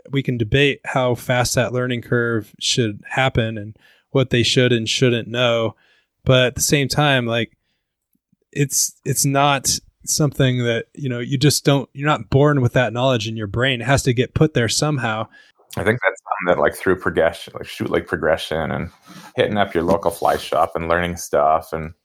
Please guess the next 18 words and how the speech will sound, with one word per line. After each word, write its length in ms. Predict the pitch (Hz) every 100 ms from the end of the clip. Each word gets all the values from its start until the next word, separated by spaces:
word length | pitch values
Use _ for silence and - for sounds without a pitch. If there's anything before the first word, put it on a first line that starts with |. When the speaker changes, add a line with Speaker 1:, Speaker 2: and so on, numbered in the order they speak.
| _ _ _ _ _ _ -
Speaker 1:
Yeah. 240 | 123 101 - -
Speaker 2:
people 160 | 107
get 220 | 95 80
guided. 380 | 85 80 85 87
Every 300 | - 82 87
guide 300 | 78 71 76
should 180 | - -
teach 260 | - 87 -
their 140 | 82
people 380 | - 85 - 87
to 160 | - 76
treat 240 | - 76
a 60 | 78
fish 300 | - 76 -
right. 240 | 78 82 - _ _ _ _ _ _ _ -
Speaker 1:
That's 200 | 120 -
true. 260 | - 107 104 -
Yeah. 200 | 107